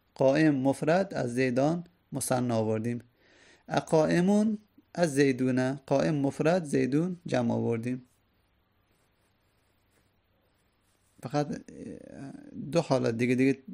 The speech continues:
حالت دیگه که نداریم. در غیر تطابق همین دو حالته. او لا یتطابقا، یا مطابق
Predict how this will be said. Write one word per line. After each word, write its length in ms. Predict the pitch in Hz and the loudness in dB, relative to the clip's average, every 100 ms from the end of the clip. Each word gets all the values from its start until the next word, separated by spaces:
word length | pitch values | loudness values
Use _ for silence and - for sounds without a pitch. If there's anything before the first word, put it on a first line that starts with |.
| 139 123 - _ _ _ _ _ _ _ _ | -12 -14 -16 _ _ _ _ _ _ _ _
حالت 300 | - 127 127 | -4 -2 -2
دیگه 220 | 123 139 | 2 2
که 120 | 147 | 2
نداریم. 500 | 151 123 107 107 113 - _ _ _ _ _ _ _ _ _ _ _ _ _ _ _ _ _ _ _ _ _ _ _ _ _ _ _ - | 2 2 2 0 -4 -6 _ _ _ _ _ _ _ _ _ _ _ _ _ _ _ _ _ _ _ _ _ _ _ _ _ _ _ -6
در 280 | 123 120 127 - 127 120 120 117 | -2 -2 -2 -6 -4 -2 0 0
غیر 360 | 113 156 185 | 2 4 4
تطابق 600 | 180 175 180 175 185 185 | 2 0 2 2 2 0
همین 180 | 190 190 | -2 -2
دو 100 | 175 | -2
حالته. 460 | 170 127 113 - 127 _ _ _ _ _ _ _ _ _ - - _ - - - _ - | -2 -2 -2 -6 -14 _ _ _ _ _ _ _ _ _ -20 -20 _ -20 -20 -20 _ 0
او 180 | 165 185 | 4 6
لا 160 | 233 | 6
یتطابقا، 720 | 220 180 156 147 131 131 131 135 | 6 4 4 4 4 2 2 2
یا 100 | 175 | 2
مطابق 480 | 156 143 139 175 | 2 4 4 2